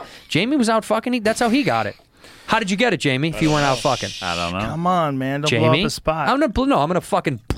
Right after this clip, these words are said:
Speaker 1: atom bomb your shit.
Speaker 2: I don't
Speaker 1: How did you get it, Jay?
Speaker 2: I have no idea.
Speaker 3: Well,
Speaker 1: You
Speaker 3: for
Speaker 1: fu-,
Speaker 3: sure,
Speaker 1: he was
Speaker 3: people
Speaker 1: out
Speaker 3: got
Speaker 1: fucking.
Speaker 3: it
Speaker 1: Look at him
Speaker 3: trying to
Speaker 1: smiling.
Speaker 3: feed their families.
Speaker 1: Well,
Speaker 3: Andrew
Speaker 1: that's,
Speaker 3: Santino
Speaker 1: that's,
Speaker 3: just working
Speaker 1: that's the
Speaker 3: somewhere
Speaker 1: most.
Speaker 3: on top of each other.
Speaker 1: Yeah,
Speaker 3: You
Speaker 1: that's,
Speaker 3: know,
Speaker 1: that's
Speaker 3: stacked
Speaker 1: the most
Speaker 3: in, in a
Speaker 1: people.
Speaker 3: warehouse somewhere.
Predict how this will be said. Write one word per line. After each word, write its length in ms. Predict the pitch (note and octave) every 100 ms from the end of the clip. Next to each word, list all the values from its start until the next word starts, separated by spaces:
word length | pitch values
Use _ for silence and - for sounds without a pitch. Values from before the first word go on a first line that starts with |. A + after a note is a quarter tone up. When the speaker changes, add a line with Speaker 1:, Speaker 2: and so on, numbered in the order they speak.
| - - -
Speaker 1:
atom 260 | D#3 D3+ C3
bomb 260 | A#2+ A2+
your 120 | G#2
shit. 280 | G2+ - G2 - C#3
Speaker 2:
I 60 |
don't 200 | E2 E2 -
Speaker 1:
How 140 | - F3+
did 100 | E3+
you 80 | F3+
get 160 | G#3
it, 80 | F3+
Jay? 220 | A#2 A2+
Speaker 2:
I 180 | D3 -
have 100 | E2+
no 80 | F2+
idea. 280 | F#2+ B2+ C#3
Speaker 3:
Well, 180 | F3 C#3
Speaker 1:
You 160 | G#2+ A2+
Speaker 3:
for 80 | G3
Speaker 1:
fu-, 140 | -
Speaker 3:
sure, 200 | B3 A3
Speaker 1:
he 60 | C3
was 180 | A2+ G#2+
Speaker 3:
people 140 | A#2+
Speaker 1:
out 80 | D3+
Speaker 3:
got 140 | D#3+
Speaker 1:
fucking. 180 | D#3+ D3
Speaker 3:
it 60 | A#2+
Speaker 1:
Look 140 | C#3+
at 60 | C3
him 80 | G#2
Speaker 3:
trying 380 | - - F3 G#2+
to 40 |
Speaker 1:
smiling. 60 | G2+
Speaker 3:
feed 240 | - E3+ C#3+
their 100 | B2
families. 760 | - C3+ D#3+ D3+ A#2 A#2+ - -
Speaker 1:
Well, 100 | C3
Speaker 3:
Andrew 140 | A#2+ C3
Speaker 1:
that's, 300 | D3 C3 B2+
Speaker 3:
Santino 60 | C#3
Speaker 1:
that's, 160 | D#3
Speaker 3:
just 180 | C3 B2
working 400 | A#2 C3+ D#3 -
Speaker 1:
that's 200 | C3+ D3+
the 40 | C3+
Speaker 3:
somewhere 220 | C#3 B2+
Speaker 1:
most. 340 | C3 C3+ - - -
Speaker 3:
on 140 | C#3
top 300 | C3 D3 D3+
of 120 | D3 A#2+
each 200 | A#2 B2+
other. 280 | B2 B2+ B2+ -
Speaker 1:
Yeah, 220 | A#3+ G4+
Speaker 3:
You 60 | -
Speaker 1:
that's, 200 | - C3+
Speaker 3:
know, 60 | C#3+
Speaker 1:
that's 200 | D3+ D#3+
Speaker 3:
stacked 200 | D3 C#3
Speaker 1:
the 40 |
most 200 | C3 C#3+
Speaker 3:
in, 60 | D3
in 40 | C#3
a 40 |
Speaker 1:
people. 140 | A#2+ C3
Speaker 3:
warehouse 360 | D3+ C#3 B2
somewhere. 380 | - B2+ B2+ C3